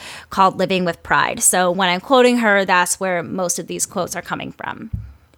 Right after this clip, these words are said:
During World War One, all three of her brothers served in the military, and I wanted to mention in particular that her middle brother, Harry, joined the military band, and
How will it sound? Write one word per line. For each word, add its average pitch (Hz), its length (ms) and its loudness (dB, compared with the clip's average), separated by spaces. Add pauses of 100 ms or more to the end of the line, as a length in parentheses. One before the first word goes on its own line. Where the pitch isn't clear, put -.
(200)
During 294 300 6
World 226 260 4
War 185 240 2
One, 220 480 2
all 202 160 2
three 196 240 -2
of 190 100 -2
her 208 120 -2
brothers 180 420 0
served 185 400 0
in 208 120 -2
the 202 80 -2
military, 202 800 0 (100)
and 185 300 0
I 196 160 0
wanted 202 300 2
to 247 100 0
mention 196 420 0
in - 80 -8
particular 226 480 2
that 185 140 2
her 208 120 0
middle 208 280 2
brother, 180 520 2 (360)
Harry, 233 760 2
joined 208 360 2
the 208 120 0
military 202 720 2
band, 170 800 0 (260)
and 196 460 2